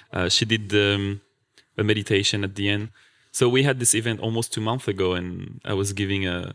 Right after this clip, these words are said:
step-by-step process about happiness. And one of the first thing I said during the talk was, "There is no step-by-step process. That's, uh, it's, it's, it's not how I perceive it.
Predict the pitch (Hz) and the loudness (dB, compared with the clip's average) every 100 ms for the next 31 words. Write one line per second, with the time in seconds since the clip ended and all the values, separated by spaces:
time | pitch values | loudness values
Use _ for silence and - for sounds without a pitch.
0 | - - - 120 104 107 110 - 110 - | 0 0 2 0 0 0 0 0 -4 -4
1 | - 104 - 101 - 90 95 - 113 - | -8 -6 0 0 0 -2 -4 -2 -4 0
2 | 107 90 92 - - 95 92 87 - - | 0 2 2 0 0 0 0 -2 -8 -18
3 | - 113 107 95 101 - 110 - - 104 | -2 0 0 -2 -2 2 0 0 0 0
4 | 101 95 95 - 104 95 90 101 - _ | 0 0 0 2 2 2 -2 -8 -14 _
5 | _ _ _ _ _ _ _ _ - 101 | _ _ _ _ _ _ _ _ -14 -4
6 | 104 101 95 95 - 117 104 - 95 90 | 0 0 0 -2 -2 -4 -4 -2 0 0
7 | 98 107 110 110 110 107 110 95 92 95 | 2 0 2 2 2 2 2 0 0 0
8 | - 95 - 95 98 - 73 - - - | 0 -2 -2 -6 -4 -4 -6 -12 -12 -18
9 | _ _ - - - - - - - - | _ _ -20 -16 -14 -12 -12 -12 -12 -12
10 | - - - - - - - - - 104 | -12 -14 -20 -16 -12 -12 -14 -10 -2 -2
11 | 95 - 101 92 90 92 - _ _ _ | -2 -4 -2 0 0 -2 -8 _ _ _
12 | _ _ _ _ _ 92 87 90 98 - | _ _ _ _ _ -2 0 0 -2 -6
13 | - _ _ _ _ _ 101 - - 92 | -14 _ _ _ _ _ 0 4 4 2
14 | 85 - | 0 -6